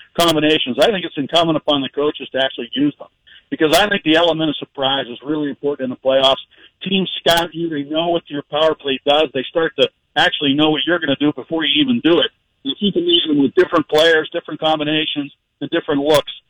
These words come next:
and you keep them off balance, and that helps you throughout the course of the playoffs.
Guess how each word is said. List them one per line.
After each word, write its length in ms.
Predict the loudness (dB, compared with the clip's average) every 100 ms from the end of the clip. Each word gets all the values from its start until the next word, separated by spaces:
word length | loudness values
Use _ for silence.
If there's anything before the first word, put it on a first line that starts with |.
| _ -8
and 120 | -6
you 80 | -4
keep 180 | -4 -2
them 120 | 0
off 240 | 2 0
balance, 440 | 0 -2 -2 -6 -10
and 100 | -6
that 140 | -6
helps 240 | -4 -6 -6
you 100 | -16 _ _
throughout 260 | -4 -4
the 60 | -6
course 240 | -4 -4 -4
of 100 | -4
the 80 | -2
playoffs. 380 | 0 -2 -6